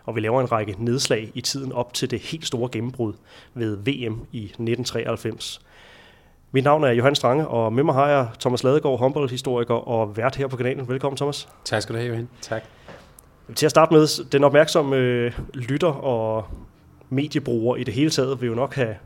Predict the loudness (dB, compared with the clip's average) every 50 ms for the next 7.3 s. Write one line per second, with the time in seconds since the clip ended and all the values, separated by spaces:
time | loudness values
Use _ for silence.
0 | -14 -10 -6 -4 -4 -4 -2 -2 -2 0 0 -2 -2 0 0 0 0 0 0 2
1 | 2 2 2 0 0 -2 -2 -2 -4 -2 -2 -2 -2 -2 -2 -2 -2 -2 -2 -2
2 | -4 -6 -6 -8 -10 -12 -12 -4 -2 -2 0 0 0 -2 0 -2 -2 -6 -4 0
3 | 0 0 0 0 -2 -2 -2 -2 -2 -2 -2 -2 -2 -4 -6 -8 -12 -14 -16 -14
4 | -14 -10 -6 -6 -6 0 4 4 4 4 4 2 2 2 2 2 2 2 2 0
5 | 0 0 2 2 2 2 2 0 0 0 -2 -2 -2 -4 -4 -4 -4 -2 -2 0
6 | 0 0 -2 -2 -2 -2 -2 0 0 -2 -2 -4 -6 -6 -4 -4 -2 -2 -2 -2
7 | -4 -6 -4 -4 -4 -6